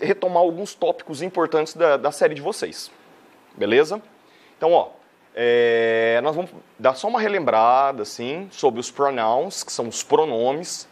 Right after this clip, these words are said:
Vocês lembram o que que são pronomes? Pronome é uma classe gramatical de... O que que são os pronomes? São palavras que substituem nomes. Lembram disso? Que tem o pronome de sujeito, pronome possessivo, pronome adjetivo, prono-,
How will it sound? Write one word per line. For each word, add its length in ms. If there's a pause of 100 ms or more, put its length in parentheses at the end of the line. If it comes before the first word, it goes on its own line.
(100)
Vocês 200
lembram 300
o 20
que 140
que 80
são 160
pronomes? 680 (380)
Pronome 280
é 20
uma 120
classe 300
gramatical 760 (420)
de... 500
O 20
que 120
que 120
são 140
os 80
pronomes? 480 (160)
São 160
palavras 500
que 120
substituem 500
nomes. 480 (540)
Lembram 320
disso? 360 (320)
Que 100
tem 140
o 20
pronome 560
de 80
sujeito, 1040 (240)
pronome 320
possessivo, 1040
pronome 380
adjetivo, 1080
prono-, 300